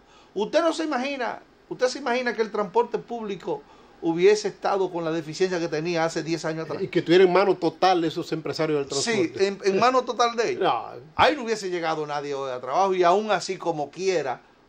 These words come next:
Speaker 1: porque la parte que ellos representan es muy significativa para el transporte, para
Speaker 2: Sí.
Speaker 1: transportar a los ciudadanos. Entonces, así no. Si queremos desarrollar un país así, no. Si el tema es el tema de lo,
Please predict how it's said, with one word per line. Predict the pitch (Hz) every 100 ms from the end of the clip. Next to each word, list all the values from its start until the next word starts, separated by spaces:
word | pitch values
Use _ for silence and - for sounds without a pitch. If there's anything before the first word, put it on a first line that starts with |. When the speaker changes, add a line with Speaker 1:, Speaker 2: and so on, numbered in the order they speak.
| _
Speaker 1:
porque | 151 151 -
la | 147 143
parte | 165 175 -
que | 175
ellos | 190
representan | 175 165 165 - 151 135 123 123 _ _ _ _
es | 139
muy | 165 185 202
significativa | - 165 147 151 - 147 123 - 135 120
para | 127 120
el |
transporte, | 120 117 123 139 123 107
para | 113 123
Speaker 2:
Sí. |
Speaker 1:
transportar | 120 120 117 - 135
a | 143
los | 135
ciudadanos. | 143 131 123 113 104 104 - - - -
Entonces, | 123 120 165 127 123
así | 127 - 202
no. | 143 113 107 101 101 104 - -
Si | - -
queremos | 190 226 262
desarrollar | 180 165 143 135 143 139
un | 139
país | 123 131 127
así, | - 160 135
no. | 104 90 85 92 - - - - -
Si | - 202
el | 190
tema | - 277 285
es | 247
el | -
tema | 254 254
de | 226
lo, | 214